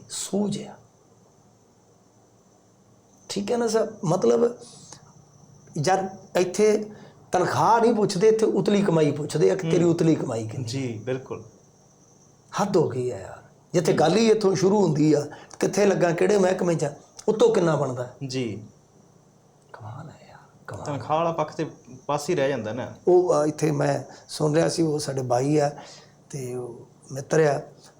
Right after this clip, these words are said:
Speaker 1: ਉਹ ਕਰ ਰਹੇ ਸੀ ਇੱਕ ਦਿਨ ਚਰਚਾ, ਵਿਚਾਰ ਚਰਚਾ। ਉਹ ਕਹਿੰਦੇ ਕਿ ਤਿੰਨ ਚਾਰ ਵੱਡੇ ਪੁਲਿਸ ਦੇ ਅਫਸਰ ਨਾ ਕਿਤੇ ਉੱਥੇ ਬੈਠੇ ਸਨ ਤੇ ਕਰਪਸ਼ਨ ਤੇ ਗੱਲ ਪਏ ਕਰਦੇ ਸੀਗੇ।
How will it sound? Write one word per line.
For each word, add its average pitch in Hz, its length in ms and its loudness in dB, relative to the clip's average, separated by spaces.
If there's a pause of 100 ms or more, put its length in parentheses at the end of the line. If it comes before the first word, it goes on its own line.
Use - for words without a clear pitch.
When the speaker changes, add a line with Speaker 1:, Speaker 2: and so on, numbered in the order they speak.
(140)
Speaker 1:
ਉਹ 147 140 2
ਕਰ 151 180 0
ਰਹੇ 160 180 4
ਸੀ 156 300 2 (240)
ਇੱਕ 147 160 -2
ਦਿਨ 147 220 0
ਚਰਚਾ, 131 460 0
ਵਿਚਾਰ 123 340 0
ਚਰਚਾ। 120 360 -4
ਉਹ 165 80 -2
ਕਹਿੰਦੇ 220 300 2
ਕਿ 220 300 2 (600)
ਤਿੰਨ 180 220 2
ਚਾਰ 170 200 2
ਵੱਡੇ 151 320 2
ਪੁਲਿਸ 147 340 -2
ਦੇ 156 160 2
ਅਫਸਰ 143 300 -4
ਨਾ 180 140 -4
ਕਿਤੇ 151 220 -4
ਉੱਥੇ 143 220 -6
ਬੈਠੇ 127 340 -4
ਸਨ 147 200 -4
ਤੇ 147 280 -2 (280)
ਕਰਪਸ਼ਨ 156 420 -2
ਤੇ 151 120 -2
ਗੱਲ 127 200 -2
ਪਏ 131 180 -6
ਕਰਦੇ 123 320 -8
ਸੀਗੇ। - 340 -16